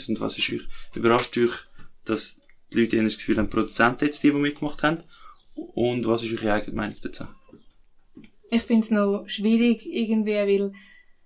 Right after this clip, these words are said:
Speaker 2: ähm, ich finde, es liegt so ein bisschen an beidem, weil
Speaker 1: Mhm.
Speaker 2: als Konsument hast du halt immer,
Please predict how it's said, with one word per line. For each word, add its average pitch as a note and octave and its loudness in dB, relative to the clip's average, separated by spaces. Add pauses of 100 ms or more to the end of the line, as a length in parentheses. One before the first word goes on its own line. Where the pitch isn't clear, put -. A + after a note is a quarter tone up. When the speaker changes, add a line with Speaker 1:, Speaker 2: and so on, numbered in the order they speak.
Speaker 2:
ähm, G3 0 (380)
ich - -14
finde, A3 4
es G#3+ -6
liegt A3 2
so G3+ -4
ein G#3 0
bisschen G3+ 2
an G3 -6
beidem, G3+ 0 (440)
weil G3 2
Speaker 1:
Mhm. - -16 (760)
Speaker 2:
als G#3+ 0
Konsument G#3+ 2
hast G#3 0
du G3 -4
halt F#3+ 0
immer, A3+ 4